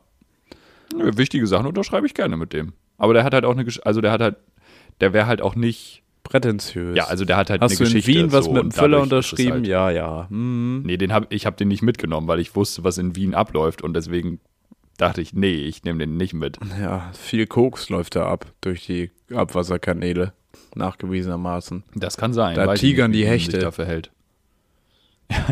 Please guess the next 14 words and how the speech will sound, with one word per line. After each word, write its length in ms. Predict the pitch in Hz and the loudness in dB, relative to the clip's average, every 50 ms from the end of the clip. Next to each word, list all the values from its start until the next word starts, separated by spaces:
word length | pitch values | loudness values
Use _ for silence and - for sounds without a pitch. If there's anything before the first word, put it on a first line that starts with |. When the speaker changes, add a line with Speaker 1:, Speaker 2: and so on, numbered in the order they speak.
| 123 - - | 0 0 0
Speaker 1:
ja. 160 | 135 117 113 | 0 0 0
Speaker 2:
Und 100 | 110 101 | -2 -2
da 120 | 98 98 | -2 0
hechten 340 | 95 104 117 117 - - 104 | 2 2 0 0 -2 -2 0
Speaker 1:
Durch, 140 | 101 104 101 | 0 0 0
Speaker 2:
die 40 | - - | 0 -2
Tiger. 260 | 110 107 95 98 87 | -4 -2 -2 -2 0
Speaker 1:
durch 220 | 90 104 101 95 - | 0 0 0 -2 -4
die 200 | - 104 95 98 - _ _ - - - - - - - _ _ _ - | -8 -10 -10 -10 -14 _ _ -20 -20 -20 -20 -20 -20 -20 _ _ _ -10
Abwasser. 480 | - 98 - - 85 82 85 87 87 | -8 -8 -6 -6 -6 -6 -4 -4 0
So, 280 | 98 143 156 107 - - _ _ _ _ | 4 4 4 4 4 0 _ _ _ _
letzte 200 | 120 123 123 113 | -8 -8 -8 -6
Frage. 260 | - 117 110 - 101 - | -2 -2 -2 -2 -4 -6
Speaker 2:
So. 280 | - - 110 104 92 | -4 0 2 2 2